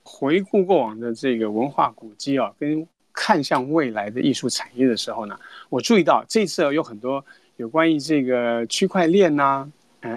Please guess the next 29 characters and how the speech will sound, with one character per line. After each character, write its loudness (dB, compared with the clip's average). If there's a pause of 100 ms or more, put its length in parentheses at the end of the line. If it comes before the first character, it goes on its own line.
，N 2
F 0
T 0
啊 2
等 0
等 -2
这 -14
些 -2 (280)
新 0
的 2
平 -4
台 -2
啊、 0 (240)
新 0
的 0
艺 0
术 -6
交 2
易， -2
甚 -4
至 0
艺 -2
术 -6
发 -2
表 0
的 -20
方 -8
式， -12
这 -2